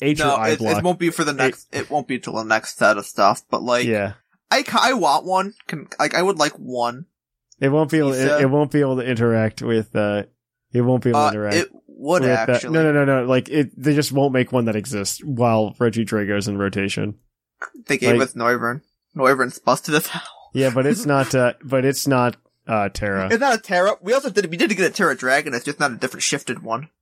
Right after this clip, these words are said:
Speaker 1: Yeah.
Speaker 2: We have Dragonite. It's just bad.
Speaker 1: Oh, that's true. You're right. You're right.
Speaker 2: It, it's just flat out bad. It's, like, two fifty, or, it's,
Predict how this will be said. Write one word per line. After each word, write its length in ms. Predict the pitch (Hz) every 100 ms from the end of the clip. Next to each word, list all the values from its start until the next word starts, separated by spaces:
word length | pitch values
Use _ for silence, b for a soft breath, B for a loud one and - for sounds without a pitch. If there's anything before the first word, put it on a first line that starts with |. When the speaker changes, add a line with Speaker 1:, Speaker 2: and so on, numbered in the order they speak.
| _ _ _
Speaker 1:
Yeah. 300 | 107 101 95 - _ _ _ -
Speaker 2:
We 80 | 175
have 80 |
Dragonite. 420 | 147 143 139 117 120
It's 100 | 127
just 160 | 131
bad. 320 | - 123 117 - _ -
Speaker 1:
Oh, 160 | 139
that's 180 | 131 139
true. 360 | - 117 107 104 -
You're 180 | - 117
right. 200 | 101 95 -
You're 140 | 120
right. 200 | 98 98 -
Speaker 2:
It, 160 | 214 220
it's 120 | 214
just 200 | 220 196
flat 180 | 190 185
out 220 | 175 -
bad. 260 | 147 151 131
It's, 100 | 156
like, 180 | 131 -
two 160 | 156
fifty, 320 | 135 156 -
or, 40 |
it's, 80 | 170